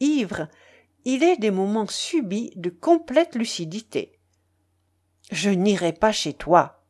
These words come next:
prononçai-je, le regardant narquoisement et l'écartant de la main. « Laisse donc,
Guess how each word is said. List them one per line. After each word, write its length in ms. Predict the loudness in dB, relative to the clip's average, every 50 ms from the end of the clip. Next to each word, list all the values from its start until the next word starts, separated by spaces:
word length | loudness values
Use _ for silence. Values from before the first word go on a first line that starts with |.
| _ _
prononçai-je, 840 | -12 -8 -6 -4 -4 -4 -6 -8 -6 -4 -4 -4 -4 -4 -6 -8 -8 -10 -12 -18 -20 -20 -20 _
le 160 | -4 -2 -2
regardant 760 | 0 0 0 -2 0 0 0 0 0 -2 -2 0 0 0 0
narquoisement 1000 | -2 -2 0 -2 -2 -4 -10 -10 -8 -6 -6 -6 -6 -6 -2 0 0 0 0 -2 -8 -16 -20 _ _ -2
et 100 | -2 0
l'écartant 560 | 0 -2 -2 -2 -4 -4 -4 -4 -2 0 2
de 100 | 2 2
la 180 | 2 2 2 2
main. « 240 | 0 -4 -8 -10 -12 _ _ _ _ _ _ _ _ _ _ _ _ _ _ _ -2 2 4
Laisse 300 | 6 6 6 4 0 -4
donc, 680 | -4 0 2 4 6 6 6 6 4 2 0 0 -2 -6